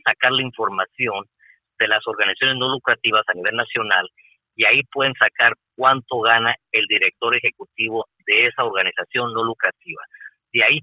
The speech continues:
pueden empezar a hacer, es público, este es un récord público, hacerlo público para la, que la, la comunidad en la cual supuestamente están representadas estas personas se den cuenta la enorme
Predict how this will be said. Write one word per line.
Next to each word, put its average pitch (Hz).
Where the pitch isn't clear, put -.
pueden 147
empezar 117
a -
hacer, -
es 156
público, -
este -
es 147
un 156
récord 151
público, -
hacerlo 170
público 160
para 117
la, 101
que 101
la, 101
la 104
comunidad 120
en 104
la 95
cual 98
supuestamente 120
están 117
representadas 208
estas 214
personas 92
se 110
den 113
cuenta 120
la 113
enorme 127